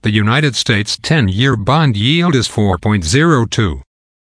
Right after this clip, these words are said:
Bitcoin is at thirty-three thousand one hundred and thirty-one dollars and sixty cents. Highlights of today's news.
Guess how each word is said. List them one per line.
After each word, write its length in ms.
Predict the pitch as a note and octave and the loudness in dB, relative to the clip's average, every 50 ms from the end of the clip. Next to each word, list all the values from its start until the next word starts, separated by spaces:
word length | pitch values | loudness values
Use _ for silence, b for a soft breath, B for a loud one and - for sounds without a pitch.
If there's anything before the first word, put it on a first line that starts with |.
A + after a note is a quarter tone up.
| _ - | _ -4
Bitcoin 560 | A2 G#2+ F#2+ - - - D3 D3+ E3 D3+ A#2+ | -4 -4 -4 -6 -6 -2 0 0 2 2 2
is 140 | A#2+ A2 G#2+ | 2 2 0
at 120 | A#2+ A2 | -2 -2
thirty-three 500 | - - G2+ G2 F2 D#2+ - A2 G2+ G2 | -2 -2 0 0 0 0 0 -2 -2 -2
thousand 600 | - - - C#3 C#3 A#2+ G#2+ F#2+ F#2+ A2 A2 G2 | -4 -4 -4 -2 0 0 0 0 0 0 0 2
one 200 | F2+ G2 G#2+ A2 | 0 0 0 2
hundred 320 | G2+ G#2 G#2+ G#2+ A2+ G#2+ G#2 | 2 0 0 0 0 0 0
and 200 | G#2 G#2 G#2 G2 | 2 0 0 -2
thirty-one 520 | - - G#2+ G#2 G2 F#2+ F#2 F2+ F2 F2 | -2 -2 0 0 0 0 0 0 0 0
dollars 460 | F2 G#2+ A2 G#2+ G2 E2+ D#2+ E2 F2 | 0 0 0 2 0 0 0 0 0
and 140 | G#2 G#2+ A2 | 0 0 0
sixty 400 | - - G2+ - - - F#2+ F#2+ | 0 -2 -4 -4 -4 -4 -2 -2
cents. 540 | F#2 - - F#2 D2+ B1 B1 - - - - _ _ _ _ _ _ _ _ _ _ | -2 -2 -2 -4 -4 -4 -8 -10 -12 -12 -12 _ _ _ _ _ _ _ _ _ _
Highlights 640 | - - G#2+ B2 B2+ A#2 F2+ F#2 G#2+ A#2 - - - | -6 -4 -2 0 0 -2 -2 -2 -2 -4 -4 -4 -6
of 120 | G#2+ - | -6 -4
today's 420 | - A#2 G#2+ A#2+ A#2 A#2 G2+ F#2+ A#2 | -4 -4 -2 0 0 0 0 2 2
news. 480 | A#2+ A#2 G#2+ F2 D2 C2+ C2+ - - | 2 2 0 0 -2 -6 -8 -8 -10